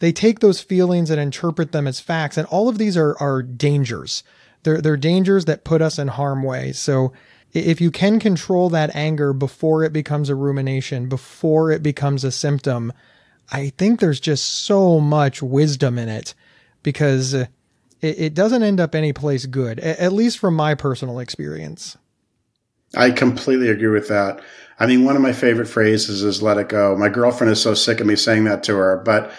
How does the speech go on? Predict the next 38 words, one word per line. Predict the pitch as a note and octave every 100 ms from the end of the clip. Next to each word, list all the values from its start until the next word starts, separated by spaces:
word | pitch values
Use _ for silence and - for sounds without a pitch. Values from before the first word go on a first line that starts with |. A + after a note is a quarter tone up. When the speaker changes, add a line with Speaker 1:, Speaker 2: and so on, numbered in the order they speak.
| - -
Speaker 2:
she'll | - D3+ D#3+
get | C#3+
upset | C3 - A#2+
about | A2 G#2
something | - G#2 G#2
that | G2
happens | G#2 G2 G#2
at | A2 G#2+
work | G#2 G2+ G2+
or | G#2+ G2+ A2 -
in | G#2 G#2
other | G#2 G#2
parts | A2+ G#2
of | A2
her | G#2
life. | G#2 G2+ G2+ -
And | A2 G2+ G2 G2 - - _ _ _ _
I'm | B2
like, | G#2+ G#2 A2
"If |
you | A2+
can't | A2+ C3+ C3
control | - A2+ - A2 G#2
it, | G2+
you | G#2
need | G#2 G2
to |
just | G#2 F#2+ G2+
accept | - G2 F2+ G#2
it, | -
because | G2+ - G#2 G2+ G2 - - - -
resistance | A2 A2 G#2+ B2+ - B2 G#2+ - - -
is | A2 G#2+
where | G#2+ G#2
the | G2+
suffering | - G2+ - G2
comes | F#2+ G2 G2
from." | F#2 F#2 F#2+ G2